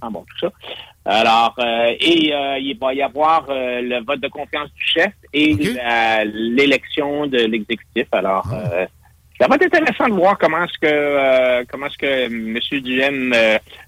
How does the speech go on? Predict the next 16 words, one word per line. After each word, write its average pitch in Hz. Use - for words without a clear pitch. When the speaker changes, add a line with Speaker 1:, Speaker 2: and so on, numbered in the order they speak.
Speaker 2:
La -
Speaker 1:
manœuvre 135
Speaker 2:
forme. 135
Speaker 1:
ça. 202
Ça -
va 143
être 135
son 143
premier 160
congrès, 151
si 135
on 123
Speaker 2:
Ouais. 139
Speaker 1:
veut, 147
après 131
l'élection. 127